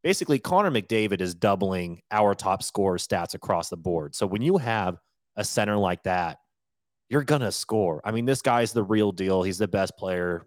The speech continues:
in the N H L. I'm excited to watch the Kraken, but I'm also kind of equally <laughs> excited to see what Connor McDavid does. If the Kraken lose tonight, I'm not surprised. I already told myself over the next three games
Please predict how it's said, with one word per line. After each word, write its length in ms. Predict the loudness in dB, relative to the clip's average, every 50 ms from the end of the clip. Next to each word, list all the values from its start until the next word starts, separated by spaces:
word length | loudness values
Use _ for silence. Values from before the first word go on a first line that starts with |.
| _ _ -8
in 80 | -6
the 160 | -4 -4 -2
N 100 | -2 -2
H 240 | -2 -4 -6 -6 -4
L. 360 | -2 0 0 0 -2 -4 -8 _ _ _ _ _ _ _ _ _ _ _ _ -2
I'm 160 | 0 0 0
excited 420 | 0 -2 0 0 2 2 2 2 0
to 80 | -2
watch 280 | -2 -2 -2 -2 -4 -4
the 80 | -6 -4
Kraken, 500 | -2 0 0 0 0 0 -2 -2 -2 0
but 80 | 0 0
I'm 280 | 0 -2 -4 -6 -6
also 260 | -4 -4 -2 -2 -4
kind 240 | -4 -2 -2 -2 0
of 80 | 0 -2
equally 320 | -2 -2 0 0 2 2
<laughs> 80 | 2 0
excited 340 | -2 -4 -2 -2 -2 -2 -2
to 100 | -4 -4
see 280 | -4 -2 -2 -2 -2 -2
what 280 | 0 -2 -2 -2 -2
Connor 320 | -2 -4 -2 -2 -2 -4 -6
McDavid 360 | -2 -2 -2 0 -2 -4 -6
does. 300 | -8 -8 -8 -10 -12 -14 _ _ _ _ _ _ _
If 60 | _ -8
the 100 | -4 -2
Kraken 320 | 0 0 0 2 0 0
lose 200 | 0 2 0 0
tonight, 420 | -2 -2 -2 0 0 0 -2 -4 -8 _ _ _ _ _ _ _ -6
I'm 100 | -2 0
not 180 | 0 0 0
surprised. 560 | -2 -6 -4 0 2 4 4 4 4 2 0 -4 _ _ _ _ _ 0
I 80 | 2
already 240 | 4 6 6 4 2
told 220 | 0 0 0 0
myself 360 | 0 0 -2 0 0 -2 0 -2
over 120 | -4 -6
the 80 | -6 -6
next 300 | -4 -4 -4 -4 -6 -6
three 200 | -4 -4 -4 -2
games 460 | -2 -4 -4 -4 -4 -6 -8 -12